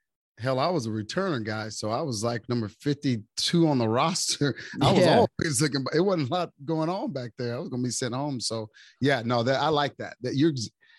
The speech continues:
Speaker 1: that competition is very evident.
Speaker 2: Yeah.
Speaker 1: In every, other than running back room, it may be portions of the receiver room, in every other position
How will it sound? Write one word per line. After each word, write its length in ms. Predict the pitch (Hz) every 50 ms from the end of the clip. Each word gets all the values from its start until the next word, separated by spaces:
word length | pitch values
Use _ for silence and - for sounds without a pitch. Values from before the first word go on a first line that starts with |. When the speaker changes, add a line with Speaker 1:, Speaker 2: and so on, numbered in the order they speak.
| _ _ _ _ -
Speaker 1:
that 280 | 117 127 135 139 - -
competition 1120 | - 170 165 165 165 135 113 - - - - 117 123 - - - 139 143 151 156 151 151 - _ _ _ _ _ _ _ _ _ _ _ _ -
is 200 | 117 113 98 101
very 480 | 98 95 117 113 113 110 104 104 104 -
evident. 400 | - 107 - 95 - - - - _ _ _ _ _ _ _ _ -
Speaker 2:
Yeah. 240 | 113 110 - - 95 95 92 87 - _ _ _ _
Speaker 1:
In 240 | 139 127 123 117 113 -
every, 1080 | 139 127 131 135 139 151 151 147 147 147 147 143 139 139 139 139 135 135 131 127 127 - _ _ - _ _ _ _ _ _ _ _ _ _ - - - _ _ _ _ _ _ _ _ _ _ -
other 200 | 156 180 220 202
than 160 | 208 180 147
running 240 | 147 147 147 135 123
back 200 | 120 113 107 -
room, 440 | 107 107 107 104 104 107 107 110 - _ _ _ _ _ _ _ _ _ _ _ _ _ _ _ _ _ _ _ _ _ _ _ _ _
it 80 | - 120
may 160 | 117 127 135
be 160 | 135 120 120
portions 480 | 107 - - 139 131 135 - 139 127 120
of 140 | 120 117 110
the 80 | 107
receiver 480 | 104 107 107 - - 131 120 110 107 101
room, 380 | 98 98 98 98 95 98 101 - _ _ _ _ _ _ _ _
in 80 | 107 -
every 280 | 120 135 139 139 135
other 160 | 127 123 113
position 720 | 98 - 117 107 101 113 110 101 - - 90 85 92 95